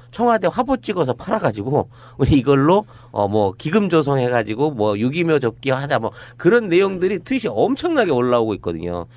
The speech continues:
근데 왜 이런 것들이 화제가 되냐고 생각해보니까 지난 몇 년 동안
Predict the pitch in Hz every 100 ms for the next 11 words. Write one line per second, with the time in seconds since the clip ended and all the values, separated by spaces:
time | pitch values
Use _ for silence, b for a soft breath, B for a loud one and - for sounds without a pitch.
0 | b - 254 180 b b b b 107 175
1 | 302 160 127 233 233 - 160 220 240 277
2 | 226 156 143 135 120 120 208 214 - 143
3 | 98 - 151 117 - b b b - 208
4 | 285 156 107 156 196 160 107 110 123 80